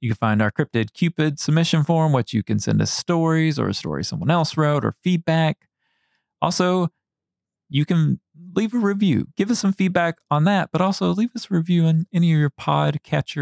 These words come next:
or whatever people call it kind of things. Like, reviews help us get up the charts. Even if they're more constructive, that's okay too.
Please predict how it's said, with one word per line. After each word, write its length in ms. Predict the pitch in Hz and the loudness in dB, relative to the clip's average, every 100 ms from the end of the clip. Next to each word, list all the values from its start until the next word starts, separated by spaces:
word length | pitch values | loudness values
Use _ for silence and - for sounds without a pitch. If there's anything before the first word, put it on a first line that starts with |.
| 139 | -2
or 80 | 120 | 0
whatever 360 | 110 135 139 135 | 0 0 0 -2
people 320 | - 151 139 | -4 -4 -4
call 280 | - 143 143 | -2 0 0
it 120 | - | -2
kind 160 | 139 139 | 0 0
of 100 | - | 0
things. 380 | 147 98 - | 0 0 0
Like, 180 | 117 104 - _ | -2 -2 -6 _
reviews 420 | 127 113 127 135 | -2 0 0 0
help 180 | 135 127 | -2 -4
us 120 | 120 - | -6 -2
get 140 | 117 | -2
up 100 | 113 - | -2 -4
the 80 | |
charts. 400 | - 123 95 - - _ _ - _ - | -4 -2 -4 -8 -20 _ _ -20 _ -2
Even 220 | 208 196 | 0 2
if 140 | 180 | 0
they're 120 | 196 | 0
more 260 | 185 185 185 | 2 2 2
constructive, 960 | - 185 - 185 135 _ 78 62 - - _ _ _ _ - | 0 -2 0 -2 -2 _ -4 -4 -8 -20 _ _ _ _ -2
that's 220 | 165 - | -2 0
okay 340 | 151 - 143 | -2 0 -2
too. 400 | 135 - 113 92 | -2 -4 -4 -4